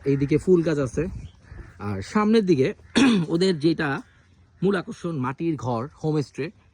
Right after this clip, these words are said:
এটা এখানে আছে। এই হোমস্টের মধ্যে আপনারা থাকতে পারবেন, প্রায় ছয়জন লোক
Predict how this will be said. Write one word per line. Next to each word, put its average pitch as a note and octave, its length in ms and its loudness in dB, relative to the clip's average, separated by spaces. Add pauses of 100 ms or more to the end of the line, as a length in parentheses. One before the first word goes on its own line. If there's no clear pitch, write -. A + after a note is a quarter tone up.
(280)
এটা C3+ 240 -4 (200)
এখানে C#3+ 280 -6
আছে। C#3+ 160 -12 (480)
এই C3+ 260 0
হোমস্টের C#3+ 540 -2
মধ্যে C3+ 280 -2 (280)
আপনারা A#2 280 -4 (600)
থাকতে C#3+ 260 -4
পারবেন, B2+ 300 0
প্রায় A#2+ 200 -4
ছয়জন C#3+ 360 0 (200)
লোক C3+ 100 0